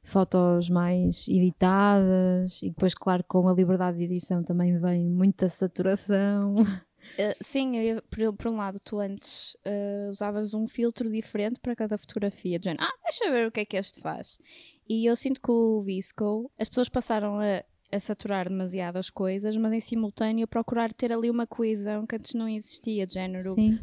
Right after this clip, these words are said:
Speaker 2: para tu poderes ir ao feed delas e identificares, "Ah, ok, é esta a cena da
Speaker 1: Exato.
Speaker 2: pessoa."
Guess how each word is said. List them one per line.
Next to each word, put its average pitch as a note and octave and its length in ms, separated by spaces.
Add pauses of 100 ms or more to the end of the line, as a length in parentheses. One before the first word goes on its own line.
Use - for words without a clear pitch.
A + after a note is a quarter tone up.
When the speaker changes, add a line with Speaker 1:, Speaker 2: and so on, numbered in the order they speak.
Speaker 2:
para G#3+ 160
tu - 140
poderes G3 580
ir G3 140
ao G3 60
feed G3+ 280
delas G#3 540
e G#3+ 40
identificares, G3+ 680
"Ah, C4+ 220
ok, A3 180
é G3 200
esta G#3 260
a G#3+ 40
cena F#3+ 200
da G#3 140
Speaker 1:
Exato. F3+ 140
Speaker 2:
pessoa." G3+ 540